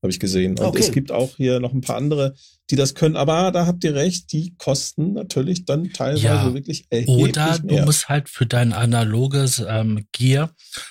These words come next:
Speaker 3: eine Adapterlösung finden. Und da gibt es welche auch fürs, fürs, ähm, für eine Modularsynthesizer. Da gehst du mit einem adat rein, ja, und dann werden halt digital das Audio übertragen, was dann umgewandelt wird in eine Sp-, Steuerspannung.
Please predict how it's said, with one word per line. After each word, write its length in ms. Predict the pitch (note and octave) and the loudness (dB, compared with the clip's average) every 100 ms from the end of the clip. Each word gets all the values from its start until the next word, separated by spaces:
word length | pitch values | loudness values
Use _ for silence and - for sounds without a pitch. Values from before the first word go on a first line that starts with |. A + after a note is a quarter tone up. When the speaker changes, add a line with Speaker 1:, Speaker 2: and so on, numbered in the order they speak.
| _ | _
Speaker 3:
eine 120 | B2+ | 0
Adapterlösung 1120 | A#2+ A#2+ D3+ - A#2+ G2+ - G2 A2+ G#2+ A2 G2 | 2 2 -2 -2 -2 -2 -4 0 0 2 0 -2
finden. 400 | - A2 A2+ C#3+ | -2 0 2 2
Und 100 | B2 | 0
da 60 | |
gibt 200 | G#2 A#2+ | -4 -4
es 220 | B2 - | -4 -2
welche 340 | G2+ G2+ G#2+ A#2+ | -2 -2 0 -2
auch 140 | G#2 | -2
fürs, 420 | - G#2+ G#2 - F#2+ - | -2 -2 -2 -4 -8 -4
fürs, 280 | G#2 F#2+ - | -2 0 0
ähm, 360 | G2+ G2 F#2 E2+ | 0 0 -2 -4
für 100 | G#2 | 0
eine 100 | G2+ | 2
Modularsynthesizer. 1160 | G2+ G2+ A#2 B2 G#2+ F#2 E2 F2+ F#2 G#2+ C3 _ _ - - - - | 0 0 0 0 -2 -4 -6 -4 0 0 0 _ _ -20 -20 -12 -4
Da 80 | |
gehst 260 | F2+ A2 A#2 | -2 0 0
du 60 | A#2 | 0
mit 140 | A2+ | -2
einem 100 | G#2 | -2
adat 420 | E2+ A#2 A2+ - | -2 0 -2 -2
rein, 320 | G2+ B2 E3 - _ _ _ _ _ - | 0 0 0 -4 _ _ _ _ _ -2
ja, 240 | C#3 E3+ | 2 2
und 140 | A#2 | 2
dann 140 | B2+ G#2+ | 2 2
werden 200 | A2+ G#2+ | 0 2
halt 200 | A2+ A2+ - - - - | 0 -2 -14 -20 -16 -4
digital 480 | A#2+ A#2 G#2+ B2 C3 | -2 0 0 0 2
das 160 | C3 G2 | 2 0
Audio 380 | A#2+ C#3+ D3+ | 2 2 2
übertragen, 600 | D3+ C#3+ - - C#3+ D3 | 2 0 -2 -2 0 2
was 140 | B2 G#2+ | 0 0
dann 180 | B2 B2 | 0 2
umgewandelt 680 | D3 D3+ C#3+ B2+ C3+ C3 | 4 4 2 2 2 2
wird 180 | A#2+ A#2+ | 0 -2
in 60 | A#2+ | 0
eine 80 | G#2+ | 0
Sp-, 340 | - - C3 | -2 -2 -2
Steuerspannung. 840 | G2+ - C3 F#2+ - F2+ F2 E2+ | -2 -2 0 0 -4 -6 -6 -8